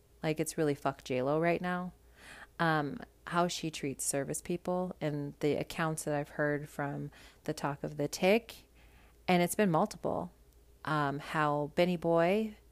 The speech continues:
her husband, um, puts down tips for service workers and how she goes back and takes the tips off the table and then replaces it. Like, he'll leave a hundred dollars and she'll replace it, like, go back and takes ninety-five dollars back from it.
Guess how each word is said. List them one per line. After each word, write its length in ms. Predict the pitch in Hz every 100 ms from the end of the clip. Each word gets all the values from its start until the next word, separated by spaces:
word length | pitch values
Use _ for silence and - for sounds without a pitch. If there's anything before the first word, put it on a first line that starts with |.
| - -
her 140 | 165
husband, 760 | 160 170 156 143 147 180 196 220 - - - - - -
um, 340 | 165 151 151 147
puts 240 | 175 160
down 200 | - 151
tips 380 | 147 175 165 -
for 160 | - 156
service 420 | - 147 165 -
workers 560 | 190 196 214 220 214 -
and 180 | 156 151
how 100 | 151
she 200 | - 156
goes 220 | 156 151
back 220 | 147 151
and 100 | 151
takes 260 | 156 147 -
the 80 |
tips 280 | 147 156 -
off 240 | 147 151 -
the 80 |
table 480 | 143 147 156 208 269 - - - - - - - - - - - -
and 220 | 165 160
then 120 | 156
replaces 560 | 151 151 160 160 190 190
it. 100 | 233
Like, 140 | 156
he'll 180 | 165 160 -
leave 220 | 156 156
a 40 |
hundred 340 | 156 160 151 151
dollars 540 | 143 156 175 208 214
and 160 | 170 156
she'll 220 | 156 147
replace 420 | 147 - 139 -
it, 280 | 143 139 - -
like, 240 | 135 143
go 160 | - 147
back 340 | 147 143 147
and 140 | 147 139
takes 480 | 143 - - - -
ninety-five 540 | 147 143 139 143 120
dollars 340 | - - -
back 260 | - - -
from 220 | - -
it. 160 | -